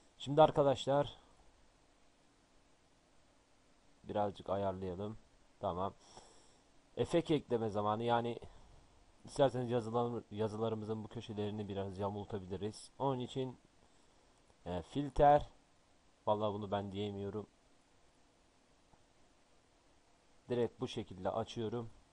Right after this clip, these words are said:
Ardından büyütecimle yaklaşıyorum.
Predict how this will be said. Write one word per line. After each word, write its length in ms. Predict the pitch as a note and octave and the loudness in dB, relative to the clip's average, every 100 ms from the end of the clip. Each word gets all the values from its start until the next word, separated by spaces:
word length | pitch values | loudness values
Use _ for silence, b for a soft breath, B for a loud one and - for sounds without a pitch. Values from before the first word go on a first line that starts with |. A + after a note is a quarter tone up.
| _ _ _ _ _ - _ - - - _ - _ - | _ _ _ _ _ -20 _ -20 -20 -20 _ -20 _ 2
Ardından 460 | A2 A2 A2 G#2+ | 4 4 0 -2
büyütecimle 520 | G#2+ G#2 A2 G2 G#2+ G2+ | -4 -6 -8 -8 -6 -4
yaklaşıyorum. 760 | F#2+ - G2 - G#2+ G#2 A2 | -4 -6 -10 -8 -8 -8 -12